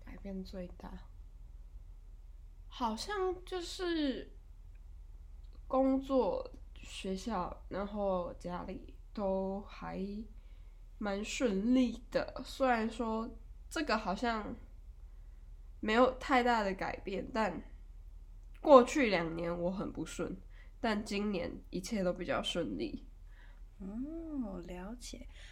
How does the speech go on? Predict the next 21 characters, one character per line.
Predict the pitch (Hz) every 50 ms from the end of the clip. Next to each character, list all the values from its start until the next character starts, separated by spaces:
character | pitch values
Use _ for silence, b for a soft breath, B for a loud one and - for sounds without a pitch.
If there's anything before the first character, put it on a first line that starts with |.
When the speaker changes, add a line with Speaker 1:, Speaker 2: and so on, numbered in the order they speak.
| B B B
Speaker 2:
我 | B 196 190
自 | 190 - 330 302
己 | - - 226 196 175 165 -
呢， | 175 175 170 170 170 170 170 - -
二 | - 262
零 | 247 208 190 196
二 | 208 208 214
一 | 214
年 | 202 185 175 170 -
对 | - 214
我 | 202 185
最 | 175 - 196 190
大 | 190 196 185 175
的 | 165
改 | - 156 151
变 | 151 185 185
也 | 180 160
是 | 151 147 - - 170 165
因 | 190 175 175 175
为 | 180 175 165 156 147 - -
打 | 165 - - - -